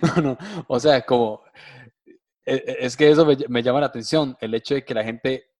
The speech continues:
mucha gente dice que se, que se abren puertas con solo ver una película de terror.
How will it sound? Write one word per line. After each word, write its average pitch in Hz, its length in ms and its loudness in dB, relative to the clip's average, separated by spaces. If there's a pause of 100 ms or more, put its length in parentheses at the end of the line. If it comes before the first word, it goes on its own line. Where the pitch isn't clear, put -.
(360)
mucha 120 340 -8
gente 123 340 -4
dice 123 280 -6
que 107 160 -8
se, 113 340 -8
que 107 140 -6
se 107 140 -6
abren 117 300 -4
puertas 127 880 -2
con 104 220 -8
solo 117 280 2
ver 117 140 2
una 120 160 -8
película 107 340 -4
de 101 60 -4
terror. 101 380 -6